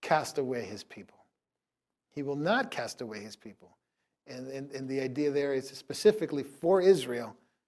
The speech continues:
but it actually, uh, but in actuality too, it applies to the church as well. He will not cast away his people. He will not dis-,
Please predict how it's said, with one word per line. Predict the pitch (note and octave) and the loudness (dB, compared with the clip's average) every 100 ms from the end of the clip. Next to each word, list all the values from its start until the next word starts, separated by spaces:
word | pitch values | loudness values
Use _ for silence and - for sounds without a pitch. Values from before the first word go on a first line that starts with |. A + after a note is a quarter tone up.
| _ | _
but | - | -6
it | C3 | -2
actually, | C3+ C3 C#3 B2+ D3+ - - | -2 -2 0 0 0 -6 -10
uh, | C3+ B2 A#2+ B2+ | -8 -8 -10 -8
but | C#3+ C#3 | -4 -4
in | C3+ - | -4 -8
actuality | C#3 - C#3+ D3 D#3+ C#3 B2 | -10 -6 0 4 4 2 -2
too, | - A3 A3+ - - - | 6 8 8 6 -8 -10
it | C#3+ | -6
applies | C#3 - C3 B2 B2+ - | -6 -8 -6 -6 -6 -10
to | - | -6
the | C3+ | -6
church | B2+ C#3 A2+ - | -6 -10 -10 -14
as | G2 | -2
well. | C#3 F3 - - _ _ | 0 0 -2 -12 _ _
He | - | -4
will | C#3 C3+ | -2 -2
not | C3+ C#3 F3+ F3+ C3+ - - | -4 -2 0 0 -2 -10 -8
cast | - C#3 - | -6 -6 -4
away | C#3+ C3 B2+ | -4 -2 -6
his | A2 A#2+ | -8 -10
people. | - F3 G#3 A2+ G#2 _ _ _ _ _ _ _ - | -4 0 0 -2 -10 _ _ _ _ _ _ _ -4
He | - | 2
will | C3+ C3+ | 4 4
not | C#3+ D#3+ D3+ | 6 4 4
dis-, | D3 | -2